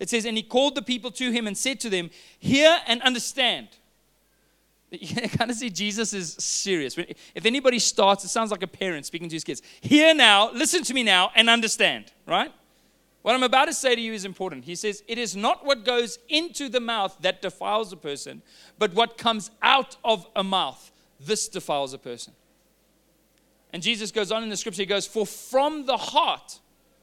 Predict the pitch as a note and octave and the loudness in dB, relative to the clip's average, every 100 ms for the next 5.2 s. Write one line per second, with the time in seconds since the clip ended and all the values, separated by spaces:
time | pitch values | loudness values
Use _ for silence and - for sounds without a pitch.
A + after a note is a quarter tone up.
0 | _ _ _ A#3 G#3+ - C4 B3+ C4+ G#3+ | _ _ _ -2 -2 -2 0 0 -2 -6
1 | F#3+ G3+ G#3 D3 A#2+ - - _ _ - | -4 0 0 -2 -6 -16 -20 _ _ -10
2 | - C4 - C4+ B3 A3 G#3 G3+ G3 - | -2 -2 -2 -6 -6 -4 0 0 0 -6
3 | D3 A#2+ _ E3 F3+ - - B3 A3 D#3 | -14 -16 _ -10 -10 -8 0 2 2 0
4 | C3 - _ _ F3 F#3 F3 F3+ F#3 F#3+ | -4 -10 _ _ -6 -6 -4 -4 -2 0
5 | F3+ F3+ | 0 -2